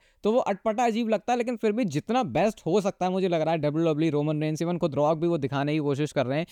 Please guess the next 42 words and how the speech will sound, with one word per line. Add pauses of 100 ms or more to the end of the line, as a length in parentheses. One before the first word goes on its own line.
(160)
कि
भाई
Roman
Reigns
तू
ही
है,
तू
ही
tribal
chief
है,
क्योंकि
Rock
ऐसा
नहीं
कर
सकते
भाई
कि
वो (320)
अभी
देखा
जाए
तो
outsider
ही
है
एक
तरीके
से,
क्योंकि
डब्ल्यूडब्ल्यूई
के
साथ
आगे
तो
वो
ज़्यादा
रहने
नहीं
वाले।